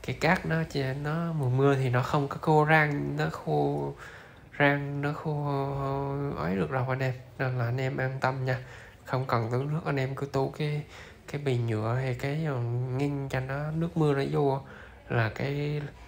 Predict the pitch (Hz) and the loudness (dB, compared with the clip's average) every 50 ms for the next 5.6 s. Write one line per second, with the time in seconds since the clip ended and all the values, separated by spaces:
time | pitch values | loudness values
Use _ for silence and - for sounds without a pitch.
0 | - - - - - - - - - - - - - 147 156 156 156 151 147 139 | -18 -16 -14 -14 -14 -14 -14 -16 -14 -10 -4 -2 0 2 2 2 2 2 2 2
1 | 135 135 131 135 - - - - - - - - - - - - 131 131 127 117 | 2 0 0 -2 -4 -6 -12 -18 -4 0 0 0 0 -4 6 8 10 10 10 8
2 | 110 113 123 127 165 165 175 170 - 151 135 135 139 147 151 165 170 160 131 120 | 6 4 4 4 4 4 2 2 2 0 -2 0 -2 -2 -2 0 0 0 -2 -2
3 | 120 127 135 139 - 120 113 120 127 127 123 127 139 156 165 160 135 127 127 127 | -2 -2 -2 -2 -2 -4 -4 -2 -2 -2 -2 0 0 0 0 0 0 0 -2 -2
4 | 127 - - - - - - - - - - - - - - - 131 131 131 131 | -4 -6 -10 -18 -20 -20 -20 -20 -20 -20 -20 -20 -20 -16 -12 -10 -8 -6 -6 -6
5 | 131 131 135 135 135 135 131 127 127 127 - 131 | -6 -4 -4 -4 -4 -4 -4 -6 -4 -2 0 0